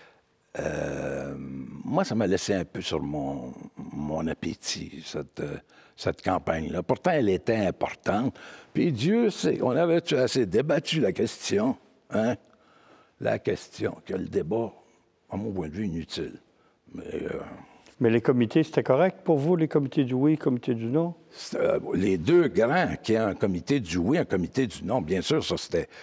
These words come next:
Speaker 1: c'est ça qu'il fallait, que chacun se campe quelque part. Mais après, là, tous les petits regroupements pour le oui, on n'a pas fait de grandes assemblées publiques. Hein, on faisait des,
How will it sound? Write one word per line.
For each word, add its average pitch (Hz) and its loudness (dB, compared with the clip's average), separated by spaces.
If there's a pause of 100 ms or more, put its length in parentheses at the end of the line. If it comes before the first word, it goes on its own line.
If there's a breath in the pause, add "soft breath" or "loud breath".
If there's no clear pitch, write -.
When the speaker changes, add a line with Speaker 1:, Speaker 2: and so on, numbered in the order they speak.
Speaker 1:
c'est - -6
ça 131 2
qu'il - -6
fallait, - 0 (500 soft breath)
que - -4
chacun - 0
se - -2
campe 117 0
quelque - -6
part. 104 2 (280 loud breath)
Mais 120 2
après, 165 2
là, 92 0 (500 soft breath)
tous 185 2
les 160 2
petits - -2
regroupements 139 2
pour 120 2
le 110 4
oui, 120 2 (240 loud breath)
on - -2
n'a - 2
pas - 0
fait 320 0
de 87 -2
grandes 92 0
assemblées 87 -2
publiques. 87 -2 (320 soft breath)
Hein, 117 0
on 101 0
faisait 104 0
des, 95 -2